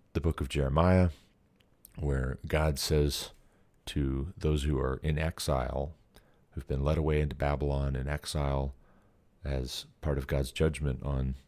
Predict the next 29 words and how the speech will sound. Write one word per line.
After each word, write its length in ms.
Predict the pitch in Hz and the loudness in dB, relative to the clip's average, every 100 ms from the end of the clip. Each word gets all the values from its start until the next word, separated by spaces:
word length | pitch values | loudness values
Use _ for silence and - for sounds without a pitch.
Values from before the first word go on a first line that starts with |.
| _ _ _ - _ - | _ _ _ -20 _ -12
the 100 | 71 - - | -12 -12 -2
children 320 | 82 69 67 | 0 0 0
of 80 | 78 | 0
Israel 520 | 80 76 67 65 65 _ _ _ _ _ | 0 -2 -2 -4 -6 _ _ _ _ _
for 160 | - | -10
having 200 | 71 65 | -6 -4
rebelled, 600 | 65 62 71 69 67 65 - - | -4 0 2 4 2 0 -8 -12
for 180 | - | -6
having 280 | 67 62 65 - - - - _ _ - - | -4 -4 -6 -10 -20 -20 -20 _ _ -8 0
gone 160 | 65 | 0
whoring 420 | 65 78 76 69 | 4 4 4 4
after 360 | 69 69 - 71 | 2 0 0 0
other 300 | 69 67 65 - - - - - | 2 -2 -4 -10 -20 -20 -18 -6
gods, 400 | 80 73 71 69 | 0 2 2 0
the 80 | - | -4
gods 300 | 76 71 69 | -2 -2 -2
of 80 | 67 | -4
the 80 | 67 | -4
nations 360 | 71 - 67 | -4 -4 -8
around 300 | 65 67 69 | -4 -4 -2
them. 160 | 69 67 - - - _ _ _ - | -4 -6 -10 -20 -20 _ _ _ -2
He 120 | 90 | 0
says, 600 | 87 90 82 80 - - - _ _ _ _ _ - | 4 6 6 4 0 -6 -14 _ _ _ _ _ 2
basically, 760 | 104 113 123 - 85 82 82 78 _ _ _ _ _ _ - | 4 6 4 4 4 6 4 2 _ _ _ _ _ _ -10
to 100 | - | -2
be 140 | 85 | 0
fruitful 400 | 82 - - 76 | 2 0 0 0
and 80 | 76 | 2
multiply 520 | 95 107 - - - | 0 -2 -6 -8 -8